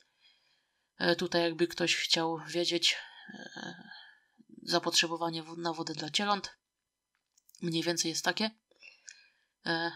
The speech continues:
no ale tutaj właśnie już ta grupa pierwsza ma ponad sześć miesięcy, więc to można troszeczkę zmienić, to już będzie trochę inaczej wyglądać. To zapotrzebowanie będzie coraz większe. E, tak więc woda, e, siano i słoma.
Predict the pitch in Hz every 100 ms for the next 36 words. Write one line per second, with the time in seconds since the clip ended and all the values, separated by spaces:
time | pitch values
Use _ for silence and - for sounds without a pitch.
0 | - 175 180 185 180 180 175 170 170 170
1 | 165 165 - - - 170 170 175 165 185
2 | - 170 160 151 214 160 - 151 151 147
3 | 160 - 165 156 - 156 160 156 - -
4 | 156 - 147 165 147 - 147 147 147 147
5 | - 165 147 156 156 151 151 160 156 175
6 | - - - 160 147 - 156 160 175 175
7 | 170 165 175 175 - - 175 175 170 147
8 | 147 - - _ - - - - - -
9 | _ - _ _ - - 165 165 165 160
10 | 156 196 202 196 - - _ _ _ _
11 | _ - - - - 165 151 185 185 156
12 | - 185 185 190